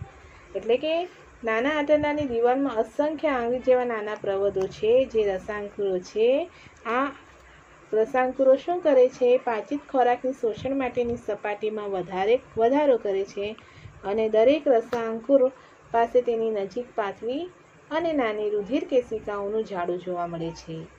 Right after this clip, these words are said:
પાચિત ખોરાકના પોષક દ્રવ્યોનું રસાંકુરોની સપાટી દ્વારા શોષણ થાય છે અને આ શોષાયેલ પોષક દ્રવ્યો જે હોય છે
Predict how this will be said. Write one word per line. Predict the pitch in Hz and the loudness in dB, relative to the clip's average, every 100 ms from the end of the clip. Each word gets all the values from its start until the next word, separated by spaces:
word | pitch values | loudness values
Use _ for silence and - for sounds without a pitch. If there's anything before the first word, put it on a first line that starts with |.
| - - - - | -20 -20 -20 -6
પાચિત | 220 220 226 370 - | -2 0 0 -2 0
ખોરાકના | 302 285 277 277 277 | 2 4 4 2 -2
પોષક | 277 226 - 330 | 0 0 0 -2
દ્રવ્યોનું | 294 277 262 254 254 240 | 2 2 2 2 2 2
રસાંકુરોની | 185 185 240 262 269 262 262 269 | 0 -2 -4 -4 -2 0 0 -4
સપાટી | - 202 208 208 226 | -4 -6 -6 -10 -10
દ્વારા | 220 208 208 208 247 370 - - | -8 -4 -2 -2 -2 -4 -10 -16
શોષણ | - 311 359 349 294 | -2 0 0 0 -2
થાય | 277 196 185 | -2 -4 -6
છે | 185 220 277 - - - - - | -4 -4 -4 -8 -20 -20 -20 -8
અને | 214 240 | -2 0
આ | 233 294 | 2 0
શોષાયેલ | - 466 440 302 311 311 | 2 2 2 0 0 0
પોષક | - 233 226 233 220 | 2 2 2 -2 -2
દ્રવ્યો | 208 208 208 214 | -2 -2 2 0
જે | 202 226 | 2 0
હોય | 220 247 311 | 2 0 -2
છે | - 220 | -4 -4